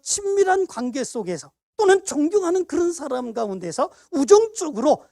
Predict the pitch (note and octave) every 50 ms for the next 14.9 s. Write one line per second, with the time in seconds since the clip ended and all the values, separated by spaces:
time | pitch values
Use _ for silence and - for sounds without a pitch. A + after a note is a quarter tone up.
0 | _ _ - G#4 G#4+ - - F4 E4+ E4+ E4 D#4+ D#4+ - - - - G4 G4 G4
1 | F4+ D4+ C4 B3+ - - _ _ _ _ - C4+ C#4+ E4 F#4+ G4 F#4 - - G#3+
2 | A#3 A#3 A3+ A#3 C#4 D#4 F#4+ F#4 E4+ C#4+ - - G#3 E3+ G3 A#3 C4+ D4+ D4+ -
3 | _ _ _ - - - D#4+ F#4 F4+ F#4 E4+ E4 C#4 C#4+ C4 A3 F3 E3+ F#3 E3
4 | - _ _ _ _ _ _ _ B3 G#3+ G#3 G3 F#3+ G3 G3 A3 C4+ D4+ E4+ E4+
5 | _ _ _ _ - F#3 E3 C#3+ D#3 D3+ D#3 F3 B3+ F#4 - _ _ _ _ -
6 | C4 A3+ F#3+ D#3+ C#3+ E3 - _ _ _ _ _ _ _ _ _ - G#4+ A4 A4
7 | G#4+ F#4 A#3+ F#3+ G#3+ C4+ - - _ _ _ - - - - _ A#3+ B3 E4 F4+
8 | F4+ - _ - - E4 - D#4 E4+ E4 D#4+ F4 F4 E4+ E4+ _ _ _ - -
9 | - - E4+ F4 F4 C#4+ A#3+ G3 F3 G3 F#3+ F3+ - _ _ _ _ F#4 F4+ F#4
10 | F#4+ - - C4 C4 C#4 - F#4+ E4+ C4+ A#3+ G3+ F3+ G#3+ A#3 - - _ _ _
11 | _ _ C#4 E4 C#4+ G4 F#4 D#4 B3 C4 B3+ B3 G#3+ B3 A#3 G#3 F3+ - _ G3
12 | E3+ E3 A#3+ F4+ G4+ - _ _ _ _ _ _ - F4 G4 - C4+ C#4 A#3+ A3+
13 | A#3 C4 C4 _ _ - - C4+ B3+ B3 A3+ B3 B3 C#4 D4+ E4 E4+ E4+ - _
14 | _ C#4 A3 F#3+ E3+ F3 F3+ A3+ D#4 - G#3 G3 E3+ E3+ E3+ A3+ A#3